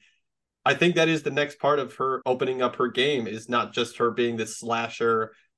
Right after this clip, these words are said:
who just gets <laughs> to the rim and you get, like, two, three dribbles and she's there. And you're not gonna have Courtney Vandersloot next season if, like, in this idea of, like, it's just Ka running the show.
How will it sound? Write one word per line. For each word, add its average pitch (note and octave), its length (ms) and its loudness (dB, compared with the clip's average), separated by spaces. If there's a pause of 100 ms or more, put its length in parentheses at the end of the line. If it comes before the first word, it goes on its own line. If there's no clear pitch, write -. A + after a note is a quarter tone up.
(160)
who B2 400 2
just A#2 240 -4
gets A2 200 -2
<laughs> - 120 -6
to E3 80 4
the C3+ 120 4
rim B2 340 2
and A2 440 -4
you A#2+ 140 -4
get, - 160 -6
like, B2+ 220 -2
two, C3+ 260 -4
three B2+ 260 -6
dribbles A#2+ 420 0
and A2+ 120 -6
she's A#2 180 -10
there. A2+ 440 0 (720)
And A#2+ 420 2 (460)
you're C3 120 -2
not D3 220 0
gonna D3+ 160 -2
have C#3+ 160 0
Courtney C#3 320 -4
Vandersloot B2 560 -4
next A2 240 -6
season A2 500 -6
if, A#2+ 300 -4
like, - 200 -2
in B2+ 180 -2
this B2 260 -2 (340)
idea A#2+ 400 2
of, A2 120 -4
like, A2 300 -4 (540)
it's B2 140 -6
just B2 300 0
Ka A#2+ 220 0
running A2+ 260 0
the G#2+ 80 -6
show. G#2 420 -4